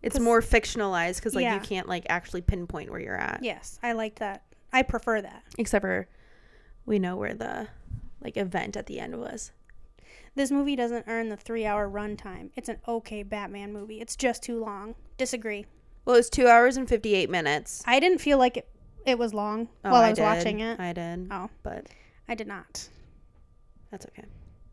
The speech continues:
Speaker 2: Controversial opinion, a Batman movie should not be longer than The Godfather.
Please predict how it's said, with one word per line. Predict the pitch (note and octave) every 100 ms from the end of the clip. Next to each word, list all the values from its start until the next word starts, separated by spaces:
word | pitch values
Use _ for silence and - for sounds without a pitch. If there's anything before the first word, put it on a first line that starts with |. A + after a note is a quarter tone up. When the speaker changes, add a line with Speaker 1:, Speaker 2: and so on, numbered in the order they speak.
| - _ _
Speaker 2:
Controversial | - C#4+ D4+ D#4+ D4 C#4+ C4+ B3
opinion, | A#3+ D4 C#4+ B3+ A#3+
a | A#3+
Batman | A3+ A#3+ B3 B3+ B3
movie | A#3+ A#3
should | A#3 - A3
not | A3+ A3+
be | A#3+
longer | A3+ A3 A#3 A3+
than | A3 G#3
The |
Godfather. | G#3 G#3+ A3 A3+ G3+ F#3 - A#3+